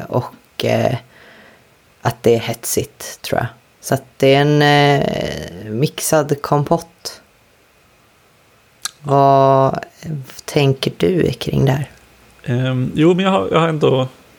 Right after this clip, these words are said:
Speaker 2: funderat lite på sistone, för att så här, anledningen till att jag funderar på det är liksom så här, alltså, nu är jag konsult och så har jag tänkt lite så här, ja, hur länge vill jag vara konsult? Och vill jag liksom göra något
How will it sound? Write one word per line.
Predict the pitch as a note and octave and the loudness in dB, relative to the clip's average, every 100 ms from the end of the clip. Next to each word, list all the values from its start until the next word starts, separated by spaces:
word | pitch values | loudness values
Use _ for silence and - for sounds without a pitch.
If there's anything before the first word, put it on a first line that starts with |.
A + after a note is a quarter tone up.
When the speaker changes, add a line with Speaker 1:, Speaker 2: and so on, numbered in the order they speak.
| _ _ _ _ | _ _ _ _
Speaker 2:
funderat | - - - C#3 C3 - D#3+ D#3 D#3 C#3+ | -20 -12 -6 -4 -4 -4 -2 2 2 4
lite | C3 | 0
på | B2+ | -2
sistone, | - B2+ - B2+ - | -4 -4 -4 -4 -2
för | C3 | -2
att | - | -2
så | - | -2
här, | A2+ - - - - - | -2 -6 -16 -16 -14 -4
anledningen | C#3+ C3 - | -2 0 -2
till | - F3 | 0 0
att | - | 0
jag | - | 0
funderar | A#2 B2+ | 0 0
på | A#2+ | 2
det | A#2+ | 2
är | A#2+ | 2
liksom | A#2 G#2+ - | 0 -2 -4
så | |
här, | A#2+ | -2
alltså, | A#2+ C#3 | -2 -2
nu | - - D3+ D3 C3+ | -4 -4 -4 0 2
är | B2 | 2
jag | - | 2
konsult | B2 A#2+ E3 D#3+ C#3 | 0 0 0 0 -2
och | |
så | B2 | 0
har | |
jag | A#2+ | 0
tänkt | B2 | 0
lite | G#2+ | -2
så | G2+ | 0
här, | A2 | 4
ja, | B2+ | 4
hur | A#2+ | 4
länge | B2+ C3 B2+ A#2+ | 2 2 2 0
vill | B2 B2 | 0 0
jag | A#2+ | 0
vara | A#2 | -2
konsult? | - B2 A#2+ - F3 F3 F#3 - - - - - - - _ _ | -4 -8 -8 -2 0 2 -2 -14 -20 -20 -20 -20 -20 -20 _ _
Och | B2 A2+ - - - _ | 0 0 -8 -20 -20 _
vill | C#3+ B2+ A#2+ | -4 -2 0
jag | A#2+ A#2 | 0 0
liksom | - B2 A#2+ B2 - _ _ _ _ _ _ _ | 0 -2 -2 -4 -10 _ _ _ _ _ _ _
göra | C#3 C3+ B2 A2+ A#2 | -2 2 4 2 0
något | - - | -4 -10